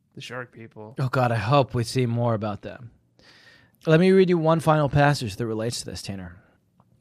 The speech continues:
Speaker 2: "Hey, Charlie, what has four doors and is yellow?" I heard Sam say.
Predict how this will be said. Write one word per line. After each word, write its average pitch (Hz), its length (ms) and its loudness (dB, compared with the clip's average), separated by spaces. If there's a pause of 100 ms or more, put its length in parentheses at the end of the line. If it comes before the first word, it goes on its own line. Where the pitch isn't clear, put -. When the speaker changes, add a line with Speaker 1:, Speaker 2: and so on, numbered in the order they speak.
(260)
Speaker 2:
"Hey, 226 160 8
Charlie, 240 360 8
what 147 180 6
has 226 140 6
four 208 260 6
doors 196 380 6
and 143 100 2
is 117 160 -2
yellow?" 120 480 4
I 117 120 -2
heard 117 240 0
Sam 107 260 -2
say. 95 340 -6